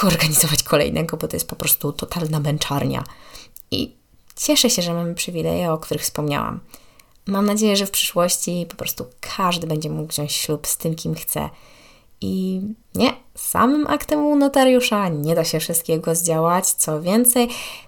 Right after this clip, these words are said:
jest to bardzo skomplikowane, żeby coś takiego dostać i czasochłonne. No a tym, którym przeszkadza ślub osób L G T,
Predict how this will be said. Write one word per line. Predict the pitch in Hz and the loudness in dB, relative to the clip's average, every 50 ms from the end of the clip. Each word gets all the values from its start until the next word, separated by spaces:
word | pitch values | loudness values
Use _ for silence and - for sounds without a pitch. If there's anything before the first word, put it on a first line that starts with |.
| - - - - | -20 -20 -20 -12
jest | - 147 - - | -6 -6 -4 -2
to | - 143 139 - _ - | -4 -6 -6 -4 _ 4
bardzo | 160 151 160 156 - 147 | 4 4 4 2 0 0
skomplikowane, | - - - 170 147 - - - - - 151 - - 156 147 160 | 0 -2 -2 -6 -4 -6 -8 -10 -8 -8 -8 -6 -4 -2 -2 -2
żeby | 151 - 156 143 147 | -2 -2 -2 -4 -2
coś | - - - - | -2 0 -2 -2
takiego | - - - 156 - - - | -4 -4 -8 -8 -6 -6 -6
dostać | - - - - - - - - - - - _ - - | -4 -4 -6 -6 -6 -8 -10 -10 -12 -14 -14 _ -18 -12
i | - - | -6 -2
czasochłonne. | - 147 - - - - - - - - - - - - - - - - _ - _ - - _ - - - - - _ _ _ _ _ _ _ _ _ _ - | 4 6 6 6 4 2 0 0 0 0 -2 -8 -18 -20 -20 -20 -20 -20 _ -20 _ -20 -20 _ -20 -20 -20 -20 -20 _ _ _ _ _ _ _ _ _ _ -4
No | - 320 349 - | 0 2 4 4
a | - 294 | 4 2
tym, | - - - - 440 453 392 370 | 2 2 4 6 6 6 6 2
którym | - - - 320 320 311 | -2 0 2 2 2 2
przeszkadza | 311 - 302 294 - - - 233 202 180 160 | 2 2 2 2 2 2 0 0 2 2 2
ślub | 160 - - - 160 156 - | 2 0 0 0 -2 -2 -2
osób | - - - - 156 - - | 0 0 0 0 0 -6 -4
L | - 165 165 | -4 -4 -2
G | 165 160 156 | 0 -2 -2
T, | 160 165 | -2 -4